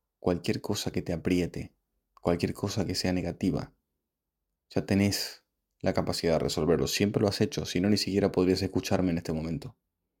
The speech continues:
Siempre lo has hecho. Entonces, yo te invito a practicarlo,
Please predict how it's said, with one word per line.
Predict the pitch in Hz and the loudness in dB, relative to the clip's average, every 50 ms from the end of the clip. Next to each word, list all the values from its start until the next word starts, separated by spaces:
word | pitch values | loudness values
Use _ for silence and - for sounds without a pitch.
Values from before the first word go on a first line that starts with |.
| _ _ _ _ _ _ _ _ | _ _ _ _ _ _ _ _
Siempre | - - - 95 95 95 95 95 - 95 98 | -6 -2 2 4 4 4 4 2 0 0 0
lo | 90 87 | 0 0
has | 85 85 - | -2 -2 -2
hecho. | 90 82 - - - - - _ _ _ _ _ _ _ _ _ _ _ - | -4 -4 -6 -8 -12 -14 -16 _ _ _ _ _ _ _ _ _ _ _ -6
Entonces, | - 98 - 104 101 101 98 - - - _ _ _ _ _ _ _ _ - | -6 -2 0 2 2 2 2 0 -6 -10 _ _ _ _ _ _ _ _ -12
yo | - - 110 | -6 -4 0
te | - 110 | 0 2
invito | 101 101 107 104 - - 95 90 - _ - | 2 2 0 0 0 0 -2 -2 -4 _ -8
a | 101 - | -6 0
practicarlo, | - 104 98 - 110 98 107 107 104 - 82 71 - - - | 2 0 2 2 2 4 4 4 2 2 0 -4 -4 -6 -10